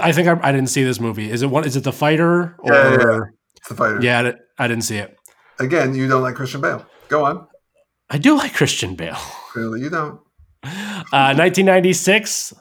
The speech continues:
Speaker 1: sleuth, a sleuth, scientist, sneaking, sludge, missiles.
Speaker 2: Sleuth? No idea.
Speaker 1: This is Sean Connery and Nicolas Cage in The Rock.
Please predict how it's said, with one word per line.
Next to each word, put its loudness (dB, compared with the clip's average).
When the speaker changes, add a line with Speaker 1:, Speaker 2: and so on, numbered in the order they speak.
Speaker 1:
sleuth, 2
a 0
sleuth, 0
scientist, 2
sneaking, 0
sludge, 0
missiles. -4
Speaker 2:
Sleuth? -20
No -2
idea. -4
Speaker 1:
This -8
is -6
Sean 0
Connery 0
and -6
Nicolas -6
Cage -2
in -6
The -10
Rock. -2